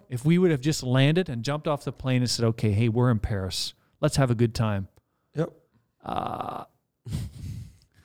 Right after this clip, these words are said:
Speaker 1: it's not good enough. You better know what
Speaker 2: Well,
Speaker 1: you're
Speaker 2: there's
Speaker 1: gonna do.
Speaker 2: definitely things that you would have missed out on, right?
Speaker 1: Absolutely, yeah.
Speaker 2: Right?
Speaker 1: Yeah.
Speaker 2: 'Cause you, you want, you wanna stack that
Speaker 1: Mm-hmm.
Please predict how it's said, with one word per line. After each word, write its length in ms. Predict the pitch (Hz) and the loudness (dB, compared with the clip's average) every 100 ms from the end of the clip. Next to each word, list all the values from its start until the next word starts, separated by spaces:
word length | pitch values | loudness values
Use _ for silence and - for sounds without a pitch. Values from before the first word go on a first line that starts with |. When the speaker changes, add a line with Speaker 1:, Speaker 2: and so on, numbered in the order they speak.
| _ _ _ _ | _ _ _ _
Speaker 1:
it's 160 | _ - | _ -16
not 220 | 110 104 | -6 -4
good 140 | 110 123 | 2 2
enough. 300 | 104 92 - | 2 -2 0
You 60 | |
better 280 | 117 120 120 | 2 2 2
know 200 | 127 123 | -2 -2
what 140 | 117 117 | -2 4
Speaker 2:
Well, 100 | 196 | 6
Speaker 1:
you're 100 | 180 | 6
Speaker 2:
there's 100 | 117 | 6
Speaker 1:
gonna 160 | 196 | 4
do. 40 | 202 | 4
Speaker 2:
definitely 380 | 196 170 160 143 | 4 2 2 2
things 440 | - 170 151 120 | 2 0 0 0
that 160 | 139 143 | 0 2
you 120 | 147 | 2
would 120 | 143 | 2
have 100 | 131 | 2
missed 260 | 135 131 - | 0 -2 0
out 200 | 127 120 | 2 2
on, 180 | 90 82 | 0 -4
right? 180 | 120 139 | 2 2
Speaker 1:
Absolutely, 560 | 127 135 - 117 117 98 | 2 -4 -8 -10 -8 -8
yeah. 180 | 107 101 | -6 -4
Speaker 2:
Right? 260 | 135 175 - _ _ _ | 0 0 -2 _ _ _
Speaker 1:
Yeah. 80 | 95 - | -20 -10
Speaker 2:
'Cause 180 | 147 127 | -4 2
you, 160 | 139 139 | 2 2
you 160 | 127 | 2
want, 280 | 135 135 - | 4 4 2
you 100 | 139 | 2
wanna 180 | 147 135 | 2 2
stack 520 | 117 - - 147 143 | 0 -2 2 4 4
that 600 | - 120 123 113 - - - 123 | 0 2 4 2 -2 -8 -20 _
Speaker 1:
Mm-hmm. 200 | 123 | -20